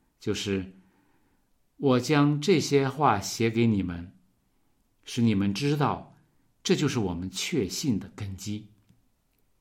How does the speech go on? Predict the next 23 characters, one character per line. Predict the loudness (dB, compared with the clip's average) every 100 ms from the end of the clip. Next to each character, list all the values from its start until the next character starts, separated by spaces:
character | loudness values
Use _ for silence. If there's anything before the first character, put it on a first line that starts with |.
| _ _ _ _ _ _ _ _ _ _ _ _ _ _ _ _ -6
其 | -4
次， | 0 0 0 -2 -12 _ _
约 | 0 4
翰 | 2
说 | 2 4 8 6 4 -12 _ _ _ _ -4
：“我 | -2
将 | 0 0 0
这 | 0 0
些 | 0
话 | -2 2 2 2
写 | -2 2 4
给 | 4
你 | 2 -2
们。” | -10 -18 _ _ _ _ _
那 | -2
么 | -2 -2 -8 -4
你 | -2
们 | 0
是 | -2 -4
谁 | -6 -4
呢？ | -4 -6 -12 _ _ _ _ _ _ _ _
就 | -6 2 2 2
是 | -2 -4 -6 -10